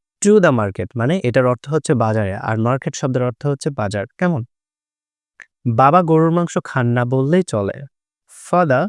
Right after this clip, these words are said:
hardly eat beef। Father hardly eat beef, মানে বাবা গরুর মাংস খান না বললেই চলে। এখানে আমরা অনেকেই ফাদার উচ্চারণ করি। কি উচ্চারণ করি? ফাদার। এখানে শেষে আর এর উচ্চারণ আমরা একদমই করব না, কেমন? কি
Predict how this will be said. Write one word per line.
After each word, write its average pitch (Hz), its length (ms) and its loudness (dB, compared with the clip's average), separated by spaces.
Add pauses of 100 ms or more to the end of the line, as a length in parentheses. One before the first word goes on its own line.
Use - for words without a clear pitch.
(340)
hardly 147 420 0 (120)
eat 117 120 0 (120)
beef। 113 220 -2 (240)
Father 143 340 0 (100)
hardly 139 360 2 (540)
eat 156 160 -2 (320)
beef, 101 200 -2 (240)
মানে 110 140 -4 (100)
বাবা 113 220 -2
গরুর 127 180 2
মাংস 135 120 -4 (100)
খান 143 160 -2
না 135 100 -2
বললেই 135 260 0
চলে। 104 200 -2
এখানে 185 240 -2
আমরা 160 180 0
অনেকেই 156 240 0 (480)
ফাদার 165 440 4 (160)
উচ্চারণ 104 420 -6
করি। 107 200 -4
কি - 140 -4
উচ্চারণ 147 280 -4
করি? 160 140 -2 (140)
ফাদার। 117 480 -2 (480)
এখানে 143 280 2 (120)
শেষে 127 340 -2 (400)
আর 127 140 2
এর 131 140 0
উচ্চারণ 139 360 -2
আমরা 156 180 -2
একদমই 110 340 0
করব 98 220 -6
না, 113 120 -4
কেমন? 190 200 0 (240)
কি - 80 -4